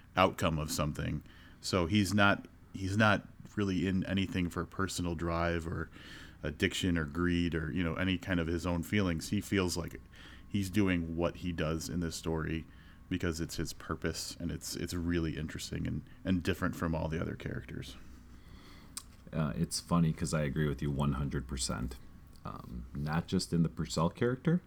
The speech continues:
Speaker 2: um, but in this other character. So here's the thing. So we've read a lot of crime books, and, uh, all the crime books we've read on this show,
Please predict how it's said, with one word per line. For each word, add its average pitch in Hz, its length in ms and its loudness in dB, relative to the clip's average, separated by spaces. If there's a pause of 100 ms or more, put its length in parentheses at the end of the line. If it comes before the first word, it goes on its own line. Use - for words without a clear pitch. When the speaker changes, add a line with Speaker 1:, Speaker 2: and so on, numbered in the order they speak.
(680)
Speaker 2:
um, 67 280 0
but 76 160 2
in 76 140 4
this 90 160 4
other 147 180 6
character. 62 360 -2
So 95 240 6
here's 101 300 6
the 78 60 2
thing. 62 220 -2
So 82 140 0
we've 78 160 4
read 78 140 4
a 76 40 4
lot 69 320 2
of 67 80 -4
crime 69 300 -2
books, 65 400 -2 (100)
and, 67 340 0 (180)
uh, - 140 -2
all 82 140 2
the 90 80 4
crime 80 260 4
books 78 240 0
we've 69 180 -2
read 65 160 0
on 64 120 -2
this 67 120 -2
show, 62 340 -4